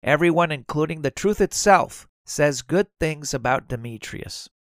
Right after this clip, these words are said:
We also say good things about him,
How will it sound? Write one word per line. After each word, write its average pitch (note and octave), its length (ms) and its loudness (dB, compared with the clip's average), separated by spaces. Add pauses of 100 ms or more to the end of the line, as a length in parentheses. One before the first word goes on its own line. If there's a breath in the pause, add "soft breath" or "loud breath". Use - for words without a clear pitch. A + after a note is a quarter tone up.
(380)
We D3 120 2
also G3 300 4
say F3+ 220 2
good D3+ 280 0
things C#3 280 -4
about C#3+ 380 2
him, G2 200 -10